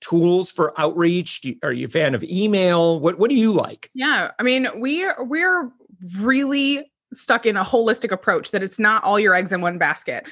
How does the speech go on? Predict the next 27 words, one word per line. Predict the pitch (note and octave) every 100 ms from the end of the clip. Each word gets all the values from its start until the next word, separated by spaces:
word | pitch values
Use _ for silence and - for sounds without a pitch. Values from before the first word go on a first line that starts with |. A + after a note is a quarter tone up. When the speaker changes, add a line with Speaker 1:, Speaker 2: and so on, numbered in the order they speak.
| -
Speaker 1:
Right. | A#2+ A#2+ A2+ A#2 - A3+ A#3
Speaker 2:
LinkedIn | A#3+
works | G#3 G#3+ G#3
really | G#3 G3 G3
well. | G3+ G3
We | F3
love | E3 G3+ G3
LinkedIn | G#3 G#3 G3+
for | G#3 F3+
B | G3
two | F3+
B. | E3+ F#3 F3+ F#3+ - _ -
It | F3+
is | F3 F3
the | F3+
one | F#3 F3
with | E3+ E3+ -
the | E3
least | - G#3+ A3 -
amount | G#3 F#3+
of | F3
noise, | E3+ F3 F3 F3+ F#3+
and | F3
you | F3
can | F#3
be | D3 B2+ A#2+
Speaker 1:
Mm-hmm. | G2+ B2+